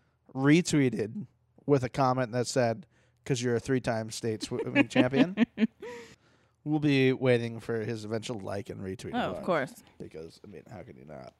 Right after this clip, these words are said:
Speaker 2: I really miss him. I really wish he was on this season.
Speaker 1: Yeah.
Speaker 2: Don't you, Sargy?
Speaker 1: I don't know if he's gonna do a regular season again.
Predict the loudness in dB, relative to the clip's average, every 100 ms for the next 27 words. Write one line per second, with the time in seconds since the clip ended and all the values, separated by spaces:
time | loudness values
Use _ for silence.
0 | -10 -6 -2 -2 -2 -4 -6 -4 0 2
1 | 4 4 2 0 0 -2 -4 -4 -6 -4
2 | -6 -8 _ _ _ -8 -2 0 0 -2
3 | -4 -8 -10 -8 -6 -8 -6 -6 -4 -6
4 | -6 _ _ _ _ _ _ _ _ _
5 | -14 -2 4 4 6 4 4 -2 -2 4
6 | 6 6 4 4 4 2 0 -2 -4 -10
7 | -12